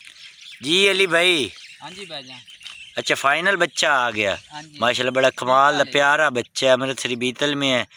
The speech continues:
Speaker 1: اچھا علی شان بھائی، عمر کتنی ہے اس کی؟
Speaker 2: اے بھائی جان، ساڑھے تین مہینے دے ہوئی ہے۔
Speaker 1: ساڑھے تین مہینے دا؟
Speaker 2: ہاں جی۔
Speaker 1: اچھا علی شان بھائی، انہوں نے فائنل کی ہو جیسی؟
Speaker 2: فائنل بھائی جان، چھبی ہزار۔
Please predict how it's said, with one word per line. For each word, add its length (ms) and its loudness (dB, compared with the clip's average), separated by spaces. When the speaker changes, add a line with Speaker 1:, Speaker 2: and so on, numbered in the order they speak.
Speaker 1:
اچھا 300 0
علی 140 -2
شان 220 0
بھائی، 140 4
عمر 220 2
کتنی 420 -2
ہے 60 4
اس 120 -2
کی؟ 200 -6
Speaker 2:
اے 120 -16
بھائی 180 -8
جان، 120 -12
ساڑھے 280 -8
تین 200 -20
مہینے 500 -12
دے 160 -14
ہوئی 200 -20
ہے۔ 120 -20
Speaker 1:
ساڑھے 300 -2
تین 240 -2
مہینے 360 -4
دا؟ 100 -2
Speaker 2:
ہاں 60 -2
جی۔ 260 -16
Speaker 1:
اچھا 240 2
علی 180 0
شان 220 2
بھائی، 160 2
انہوں 160 -4
نے 120 0
فائنل 420 0
کی 220 -6
ہو 160 -4
جیسی؟ 340 -16
Speaker 2:
فائنل 340 -10
بھائی 160 -8
جان، 160 -16
چھبی 420 -16
ہزار۔ 280 -14